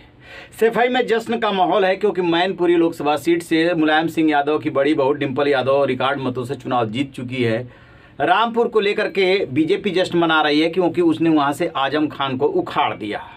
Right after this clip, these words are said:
लेकिन मुजफ्फरनगर की खतौली विधानसभा सीट से बाहुबली मदन भैया चुनाव जीत गए हैं और वो भी अच्छे मतों से चुनाव जीते हैं। ये बात वहाँ के स्थानीय बीजेपी नेताओं को कतई बर्दाश्त नहीं है।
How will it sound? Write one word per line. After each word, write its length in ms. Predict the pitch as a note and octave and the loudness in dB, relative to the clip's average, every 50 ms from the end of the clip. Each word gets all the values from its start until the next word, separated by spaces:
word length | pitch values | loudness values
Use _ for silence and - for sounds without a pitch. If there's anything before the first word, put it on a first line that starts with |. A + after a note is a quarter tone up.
| - - - - - - - - - - - D#3 | -20 -20 -20 -20 -20 -20 -20 -20 -20 -10 -2 0
लेकिन 260 | F#3 A3+ A#3 A#3 A#3 | 2 2 2 2 2
मुजफ्फरनगर 800 | G#3 G3+ F#3 G#3+ A#3+ A#3 F#3+ A3 A3+ A#3 A3+ A3+ G#3 F#3+ G#3 G3 | 2 2 2 2 0 0 -2 -2 0 0 0 0 0 0 -2 -2
की 100 | F3+ G3 | -2 -6
खतौली 420 | F#3+ - F#3 F3 F3+ F3 F#3 A3+ | -6 -4 -4 0 0 2 0 0
विधानसभा 580 | G#3+ F#3+ F#3 E3+ E3+ F#3 F3+ F3 F3 E3 E3 D#3+ | 0 -2 0 0 0 0 0 -2 -2 0 -2 -2
सीट 340 | - - - F#3+ G#3 F3+ - | -2 -2 -2 -2 -2 -2 -4
से 440 | - - D#3+ D3+ D#3 E3 E3 E3 - | -4 -2 0 2 2 0 0 -2 -6
बाहुबली 640 | - - - D3 D3 D3 D3 D3+ C3+ D3+ C#3+ C#3+ D3+ | -8 -4 -4 -2 -2 0 -2 -2 0 0 2 2 2
मदन 460 | D3+ C3+ B2+ C3 C#3 C3+ D3+ D3+ C#3+ | 0 0 -2 -2 -2 -2 -2 -2 -2
भैया 200 | B2 B2 C#3 D3 | 0 0 0 0
चुनाव 360 | C3+ - - C3+ B2+ B2+ C3 | -2 -2 -2 -2 0 0 0
जीत 260 | B2 A2+ C3 D3 D3+ D#3 | 0 -2 -4 -4 -4 -2
गए 140 | D3 D#3 | 0 0
हैं 220 | D#3 D#3 D3 D3+ E3 | 2 2 2 2 2
और 120 | E3 D#3 | 0 0
वो 200 | B2+ B2 B2+ C#3 | 0 0 0 0
भी 320 | C3 B2 C3 C3 C3 D#3 - - - - | 0 -2 -4 -4 -4 -6 -6 -8 -8 -8
अच्छे 320 | C#3+ - - - - F#3 | -8 -6 -6 -6 -4 -4
मतों 260 | D3+ C3 B2 B2+ C3 | -4 -4 -4 -6 -6
से 120 | - - A#2+ | -8 -8 -12
चुनाव 320 | A#2 - F3+ E3+ - - | -10 -8 -6 -6 -6 -6
जीते 260 | A#2 A2+ A2+ - - | -6 -8 -10 -10 -12
हैं। 280 | A#2 A2 - - - - - - - - - - - - - - - - - - - | -14 -14 -14 -16 -20 -20 -20 -20 -20 -20 -20 -20 -20 -20 -20 -20 -20 -20 -10 -2 2
ये 140 | E3+ G3 G#3+ | 2 4 4
बात 320 | G3 G3 G3 G#3+ G3+ G3 | 4 2 2 2 0 -2
वहाँ 200 | F#3 F3 E3+ E3+ | -2 0 0 0
के 160 | E3+ F#3+ F3+ | 0 -2 -2
स्थानीय 320 | E3 - - D#3 E3+ F3+ E3+ | -2 -2 -2 -2 0 0 0
बीजेपी 380 | C#3+ D3+ C3+ D#3 D3+ - D#3 | 0 0 0 0 0 0 0
नेताओं 340 | C#3+ C#3 B2+ C3 B2+ C3+ C3+ | -2 -2 -2 -2 -2 -2 -2
को 80 | B2+ B2+ | -4 -6
कतई 380 | - - C3 - - C#3 C3+ | -10 -10 -10 -6 -4 -4 -4
बर्दाश्त 480 | B2 A#2 A#2 A#2 A2 G#2+ G#2 - - - | -2 -2 -4 -2 -2 -2 -4 -4 -8 -14
नहीं 120 | - - | -16 -16
है। 560 | - - - - - - - - - - - | -16 -20 -20 -20 -20 -20 -20 -20 -20 -20 -20